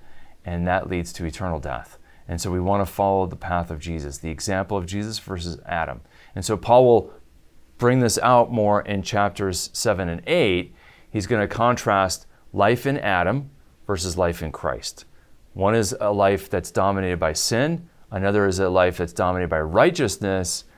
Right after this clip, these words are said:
that leads to life. The other one is sin, which leads to slavery and bondage, and sin leads to a culture of death, and ultimately leads to eternal death.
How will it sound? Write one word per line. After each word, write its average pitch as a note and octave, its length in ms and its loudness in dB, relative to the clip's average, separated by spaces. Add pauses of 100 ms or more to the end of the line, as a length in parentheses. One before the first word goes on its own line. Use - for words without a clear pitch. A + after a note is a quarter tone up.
(180)
that F2+ 180 0
leads F2+ 300 -6
to F2 80 -6
life. F2 600 2 (280)
The F#2+ 140 -2
other A2+ 260 2
one F2 380 0 (180)
is F2+ 340 -4
sin, G2+ 600 0
which G2 240 -8
leads F#2 220 -4
to F2 100 -8
slavery G2 500 -2
and E2 140 -6
bondage, G#2 680 0 (280)
and F2+ 160 -6
sin A2 460 -2
leads F#2+ 240 -4
to F2+ 100 -4
a E2+ 60 -4
culture F#2+ 420 -6
of D#2 100 -8
death, E2 380 -6 (320)
and E2+ 100 -8
ultimately E2+ 580 -4
leads D#2+ 180 -10
to D#2 340 -10 (300)
eternal D#2+ 400 -6
death. B1+ 300 -12